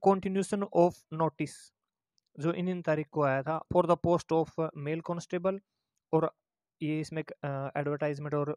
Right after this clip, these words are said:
कैटेगरी नंबर दी गई है। इसके अलावा फिर फीमेल कांस्टेबल दुर्गा शक्ति, इसमें क्या गया, अ, कहा गया है, "It is informed that following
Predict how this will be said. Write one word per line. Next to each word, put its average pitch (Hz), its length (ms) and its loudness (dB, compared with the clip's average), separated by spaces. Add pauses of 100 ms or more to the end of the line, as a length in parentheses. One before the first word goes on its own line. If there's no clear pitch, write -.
(120)
कैटेगरी 143 280 -4
नंबर 143 280 -6
दी 131 140 -4
गई 131 140 -8
है। 151 200 -8
इसके 170 280 -4
अलावा 170 280 2
फिर 165 140 -4
फीमेल 175 340 -4
कांस्टेबल 160 640 -4 (500)
दुर्गा 156 240 0
शक्ति, 131 340 -8 (1700)
इसमें 202 300 -2
क्या 190 200 0
गया, 170 160 0
अ, 156 420 -4
कहा 147 220 0
गया 139 160 -2
है, 175 200 -4 (360)
"It 180 100 0
is 202 80 -2
informed 180 520 -2
that 175 100 2
following 180 520 -2